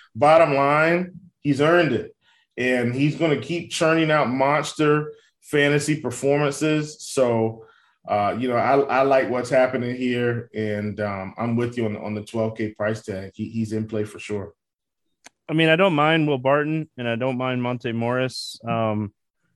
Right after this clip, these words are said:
Speaker 2: I think the prices on these guys are just too good to pass up on. Um,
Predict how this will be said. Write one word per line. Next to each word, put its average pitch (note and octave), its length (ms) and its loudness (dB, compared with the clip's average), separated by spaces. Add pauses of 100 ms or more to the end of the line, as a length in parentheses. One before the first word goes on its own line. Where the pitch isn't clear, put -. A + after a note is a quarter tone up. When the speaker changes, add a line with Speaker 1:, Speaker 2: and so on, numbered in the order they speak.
(160)
Speaker 2:
I A#2+ 100 -8
think B2+ 180 -2
the B2+ 180 -4 (140)
prices C3+ 340 -2
on B2+ 100 0
these A#2+ 160 -4
guys B2 260 -2
are A#2 60 -10
just A#2+ 260 -12
too C3 160 -4
good B2 360 0 (340)
to - 80 -8
pass A#2 360 0
up A#2 160 -2
on. A#2 300 -2 (200)
Um, G#2 480 -6